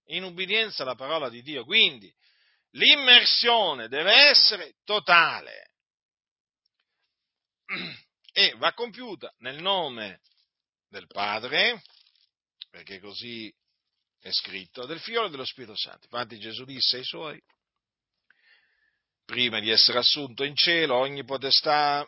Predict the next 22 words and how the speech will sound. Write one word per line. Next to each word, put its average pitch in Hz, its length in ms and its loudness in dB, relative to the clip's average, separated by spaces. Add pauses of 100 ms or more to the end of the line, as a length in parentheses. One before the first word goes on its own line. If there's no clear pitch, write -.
mi 123 180 -8
è 135 40 -4
stata 147 440 0
data 147 360 0
in 139 100 -8
cielo 139 400 -6
e 135 40 -6
sulla 139 280 -6
terra. 139 360 0
Andate 127 300 -6
dunque, 151 280 -10
ammaestrate 120 540 -4
tutti 135 240 -14
i 170 40 -10
popoli, 170 340 -2
battezzandoli 160 920 4
nel 135 140 -8
nome 147 240 -6
del 156 180 -4
Padre, 165 380 4
del 139 140 -14
Figliolo 226 500 0